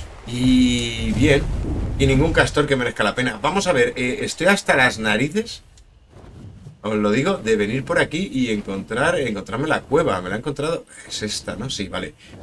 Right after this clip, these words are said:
Digo, ahora es el momento en el que yo no encuentro nada. Weaver ha subido a otro nivel. Está poniendo, se está poniendo aquí fuerte el bueno de Villa. Eh, la piel esta sí, esta no.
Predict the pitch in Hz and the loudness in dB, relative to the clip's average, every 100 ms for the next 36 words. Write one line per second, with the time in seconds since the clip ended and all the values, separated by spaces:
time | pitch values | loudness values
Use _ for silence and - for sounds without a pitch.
0 | - 110 107 120 147 143 151 139 156 175 | -10 -2 2 4 2 2 0 0 0 0
1 | 139 110 107 143 147 117 104 110 98 87 | -2 0 0 2 0 -2 -2 -2 -4 -4
2 | 85 85 82 - - - - - - _ | -12 -10 -12 -14 -18 -20 -20 -20 -20 _
3 | _ _ _ _ - 165 185 170 165 151 | _ _ _ _ -4 0 6 6 6 2
4 | 147 143 139 - 127 110 92 - - - | 0 2 2 0 -6 -6 -6 -8 -8 -8
5 | - - - - - - - - - - | -8 -10 -8 -6 -6 -6 -8 -8 -6 -6
6 | - - - - - - - - 120 156 | -6 -6 -6 -6 -6 -6 -6 -4 0 2
7 | 180 165 143 123 113 104 101 - 110 131 | 6 6 8 8 6 4 0 -6 -6 -2
8 | 151 175 151 127 123 - 113 107 110 104 | 0 0 0 -2 -2 -2 -2 -2 -2 -2
9 | 98 131 95 139 104 - 101 98 98 95 | -2 -2 2 4 4 0 0 2 4 4
10 | 95 95 92 95 - 135 131 120 117 - | 2 2 -2 -4 -10 -6 -4 -4 -8 -10
11 | 107 131 107 - 123 | -8 -8 -8 -6 -4